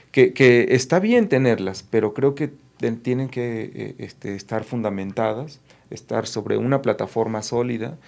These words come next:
de diagnosis de los ecosistemas o de los diferentes sitios a donde se tiene que reforestar.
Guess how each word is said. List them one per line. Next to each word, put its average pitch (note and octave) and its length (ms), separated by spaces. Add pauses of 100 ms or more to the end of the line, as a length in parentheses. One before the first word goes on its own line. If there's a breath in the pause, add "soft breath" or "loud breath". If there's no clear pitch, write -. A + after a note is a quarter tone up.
(320 soft breath)
de G#2+ 120
diagnosis G#2 800
de G#2+ 140
los F#2 340
ecosistemas G2 800
o - 20
de G2+ 100
los G2+ 120
diferentes G2+ 460
sitios G#2+ 280
a G2+ 60
donde G2 160
se F#2 100
tiene F#2+ 260
que - 160
reforestar. - 540